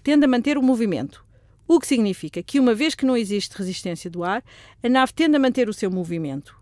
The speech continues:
Vai manter a sua velocidade. Na verdade, se não fosse a força da gravidade. Se não existisse a força da gravidade,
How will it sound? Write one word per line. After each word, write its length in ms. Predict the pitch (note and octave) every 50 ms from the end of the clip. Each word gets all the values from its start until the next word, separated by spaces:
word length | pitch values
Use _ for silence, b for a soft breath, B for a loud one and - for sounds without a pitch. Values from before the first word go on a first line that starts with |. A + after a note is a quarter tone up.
| _ _ _ _ _ _ _
Vai 260 | _ F3+ F3 A3 G3+ G3+
manter 460 | A3 C4 D4 C#4 - D4+ D4+ D4 A3
a 60 | G3
sua 220 | - - F#3 F3
velocidade. 800 | E3 F3 E3+ E3+ - - F3+ D#3+ E3 C#3+ C3 A2+ - - - - _ _ _ -
Na 140 | - G#3 G3+
verdade, 420 | F#3+ G3+ F3 G3 F#3+ G3+ G#3+ -
se 80 | - A3
não 160 | G3+ G#3 G3
fosse 300 | - - G3 G3 - G#3
a 20 |
força 300 | F3+ - G3+ F#3+ F#3+ G#3+
da 80 | G3+ G#3
gravidade. 540 | G3+ G3+ G#3 G#3 A#3+ G#3 G#3 F#3 E3 D#3+ - _ b b b b b b b
Se 180 | b - - G3
não 160 | G3+ G3 G3
existisse 580 | G3 F3+ F#3 F#3+ - - - D4 D#4 C4+ - A3+
a 40 |
força 320 | F#3 - G3+ F3 - - E3
da 80 | F3
gravidade, 640 | E3+ F3 E3+ E3+ E3 E3+ E3 E3 E3 D#3+ F3 G#3 -